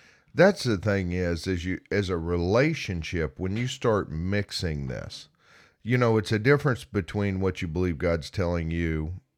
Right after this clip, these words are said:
compared to what God's telling your spouse. Now, what is he telling you as a couple? And sometimes I, I've ran into this before where God will show a vision of what,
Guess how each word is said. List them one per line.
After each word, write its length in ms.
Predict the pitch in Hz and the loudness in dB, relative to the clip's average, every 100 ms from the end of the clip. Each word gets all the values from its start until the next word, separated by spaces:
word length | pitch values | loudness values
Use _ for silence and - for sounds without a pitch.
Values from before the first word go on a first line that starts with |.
| _ - | _ -6
compared 400 | 98 90 95 87 | -4 0 0 0
to 60 | |
what 360 | 85 90 85 82 | 0 0 0 -2
God's 300 | 90 87 - | 0 0 -2
telling 400 | - 90 87 85 | -2 0 2 0
your 140 | 78 71 | -2 -4
spouse. 680 | - 92 85 76 69 - - - - - - | -2 0 2 2 -2 -6 -18 -20 -20 -20 -6
Now, 200 | 110 113 | 2 2
what 300 | 120 110 113 | 4 2 2
is 160 | 107 90 | 2 0
he 140 | 104 | -4
telling 680 | 87 101 92 92 90 85 82 _ | -2 0 0 0 -2 -4 -8 _
you 240 | 82 90 87 | -4 -2 0
as 160 | 78 | 0
a 100 | 80 | -2
couple? 640 | 76 - - 80 - - - _ _ _ _ - - _ - | -4 -8 -6 -6 -6 -12 -14 _ _ _ _ -20 -20 _ 0
And 160 | 135 | 0
sometimes 680 | 131 196 220 185 151 107 87 | 2 2 2 4 2 2 2
I, 200 | 95 110 - | 4 4 2
I've 140 | 101 | 2
ran 260 | 135 160 120 | 4 4 2
into 220 | 101 90 | 0 -2
this 240 | 92 87 | 0 -2
before 520 | - 85 78 110 110 | -2 -4 -4 0 0
where 200 | 95 90 | 2 0
God 220 | 85 101 107 | 0 0 0
will 80 | |
show 440 | 87 - 104 95 82 | -2 0 2 2 2
a 120 | 82 | -2
vision 560 | 80 90 101 107 98 92 | -2 0 2 2 -2 -2
of 240 | 85 69 | -2 -4
what, 580 | 71 80 92 95 95 - | -6 0 2 4 0 -4